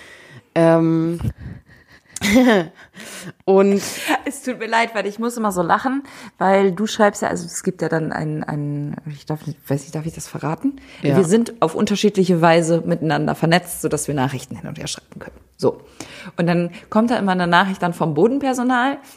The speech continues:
Speaker 2: und ich krieg das dann immer mit, weil das dann halt bei Um Gottes Willen mit aufploppt und ich denk mir, „Ja, dieses Mal werde ich mich mit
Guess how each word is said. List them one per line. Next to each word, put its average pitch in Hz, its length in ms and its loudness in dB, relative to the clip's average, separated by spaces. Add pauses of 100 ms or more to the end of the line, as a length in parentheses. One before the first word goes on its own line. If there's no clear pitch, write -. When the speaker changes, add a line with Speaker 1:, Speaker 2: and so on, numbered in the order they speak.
(720)
Speaker 2:
und 170 80 -2
ich 165 80 -10
krieg - 180 -6
das 202 140 -2
dann 170 140 -2
immer 151 180 0
mit, 196 280 2
weil 156 120 4
das 151 220 -4
dann 151 200 -4
halt 147 140 -4
bei 151 180 0
Um 156 120 -4
Gottes 151 320 -4
Willen 160 200 2
mit 160 140 -4
aufploppt 269 600 0 (320)
und 196 60 2
ich 190 140 0
denk 202 180 -4
mir, - 120 -14 (180)
„Ja, 370 340 0 (520)
dieses 392 380 -2
Mal 330 380 0
werde 294 180 4
ich 277 100 -2
mich 294 200 0
mit 392 160 -2